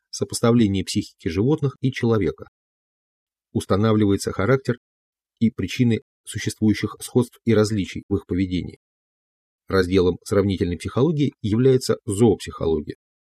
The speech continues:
которая изучает психику животных, принадлежащих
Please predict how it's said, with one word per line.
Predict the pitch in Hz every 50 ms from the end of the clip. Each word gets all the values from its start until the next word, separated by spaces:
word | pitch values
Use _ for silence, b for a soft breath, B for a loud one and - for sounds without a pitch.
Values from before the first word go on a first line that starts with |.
| _ _ _ _ _ _ _ _ _ _ _ _
которая | - 101 - 101 95 92
изучает | 85 95 90 - 95 90 - _
психику | - - 104 - - - - 101
животных, | 92 107 127 147 170 - 135 - - _ _ _ _
принадлежащих | - 110 104 98 95 104 107 101 135 120 - 123 110